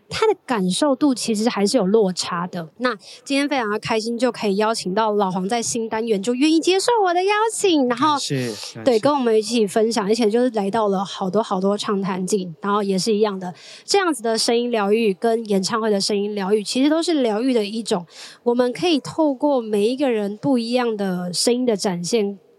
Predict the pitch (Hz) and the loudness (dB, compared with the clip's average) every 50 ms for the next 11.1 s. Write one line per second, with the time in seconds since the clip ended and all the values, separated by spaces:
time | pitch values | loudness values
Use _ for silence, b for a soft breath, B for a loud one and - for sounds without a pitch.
0 | _ - - 302 - - 269 254 254 262 262 240 220 233 220 208 202 - 247 214 | _ -2 -2 0 0 0 -2 -2 0 0 0 -2 0 -2 -2 -2 0 2 2 2
1 | 214 - 240 214 202 208 208 214 190 - - 214 175 170 165 - - 165 160 170 | 2 2 0 0 0 0 -2 -2 -4 -2 0 0 0 0 -2 -4 -6 -6 -2 0
2 | 196 202 - 254 240 220 233 254 233 208 190 190 190 - 233 214 196 190 190 190 | 0 0 2 0 0 2 2 0 0 0 -2 -4 -2 -2 0 0 0 0 -2 -2
3 | 180 196 196 190 180 175 170 175 170 - 202 185 165 - - 196 - B B B | -2 -2 -2 -2 -2 -4 -6 -6 -6 -4 -4 -4 -4 -6 -10 -10 -12 B B B
4 | B B B B B B - 330 320 - - 339 285 311 311 302 - - - 269 | B B B B B B -4 -4 -2 -2 -2 -2 0 0 0 0 -2 -2 -2 0
5 | 262 262 269 254 220 214 208 - - 277 254 233 254 233 220 214 - 254 202 180 | 0 0 -2 -2 -2 -2 -2 -2 -2 -2 -2 -2 -2 -4 -4 -6 -6 -6 -6 -4
6 | 175 170 170 - - 175 180 175 160 - 220 185 170 B B B B B 202 196 | -6 -6 -6 -6 -6 -4 -4 -4 -4 -2 -2 -2 -4 B B B B B -6 -6
7 | - - 233 240 240 214 185 180 b b b b _ _ _ _ - - 277 240 | -4 -2 -2 0 0 -2 -6 -10 b b b b _ _ _ _ -6 -2 0 0
8 | 233 214 240 226 220 208 - - 226 208 208 214 220 226 220 214 208 202 202 208 | 0 0 0 0 0 0 0 2 2 2 2 0 -2 -4 -4 -2 -2 -2 -2 -2
9 | 214 240 240 226 202 196 190 185 190 185 175 175 175 170 - 190 170 165 - - | -2 -2 -2 -2 -2 -2 -4 -2 -2 -2 -4 -4 -6 -6 -4 -2 -2 -2 -2 -4
10 | - 180 180 190 - 226 214 - 240 208 185 185 - - 226 208 185 202 208 196 | -4 -4 -4 -4 -4 -6 -2 0 0 0 0 -2 -2 -2 -2 0 0 0 0 0
11 | 190 | 0